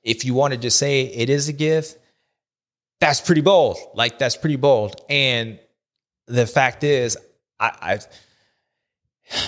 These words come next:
<sighs> I don't know why the points would get brought up when it didn't make a difference it at the end. Like, there was no part, like, if he knew about the points and he knew it wouldn't be anything, then I don't,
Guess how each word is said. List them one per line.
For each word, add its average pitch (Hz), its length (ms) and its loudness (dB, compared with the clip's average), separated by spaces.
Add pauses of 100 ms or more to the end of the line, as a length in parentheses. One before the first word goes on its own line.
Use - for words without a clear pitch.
<sighs> - 400 -18
I 123 80 2
don't 147 140 0
know 143 120 2
why 120 260 2
the 113 100 -4
points - 420 -2
would 117 120 -4
get 120 180 -2
brought 117 280 4
up 104 280 2
when 104 360 -2 (100)
it 104 180 -4
didn't 101 320 0
make 104 280 0
a 104 80 -4
difference 95 640 -2 (560)
it 104 180 0
at 95 220 0
the - 120 -8
end. 85 420 -2
Like, 92 240 0
there 107 160 0
was 104 200 0
no 131 240 4
part, 117 580 2
like, 101 180 0
if 98 120 -6
he 113 140 -2
knew 127 260 2
about 110 280 2
the 104 40 -16
points 113 440 -2
and 95 80 -4
he 95 80 -4
knew 113 320 0
it - 20 -2
wouldn't 107 240 0
be 107 140 -2
anything, 110 480 -4
then 101 260 -2
I 107 180 0
don't, 113 200 -4